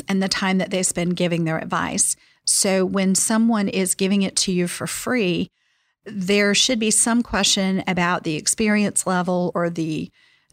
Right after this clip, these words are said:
amount of advice you might get at that initial consultation, because it just works against the way that the profession actually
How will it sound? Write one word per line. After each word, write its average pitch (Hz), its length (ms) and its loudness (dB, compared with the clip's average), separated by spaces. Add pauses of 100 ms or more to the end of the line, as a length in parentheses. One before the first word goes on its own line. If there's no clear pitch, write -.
amount 190 640 2
of 180 140 2
advice 180 480 2
you 180 80 2
might 170 320 -2
get 180 480 -2
at 220 100 -2
that 220 180 2
initial 226 520 0
consultation, 208 1080 0
because 185 540 0 (340)
it 185 220 2
just - 220 0
works 180 340 0
against 170 640 0
the 185 140 0
way 175 260 4
that 165 200 -2
the - 80 -6
profession 170 800 0
actually 170 680 0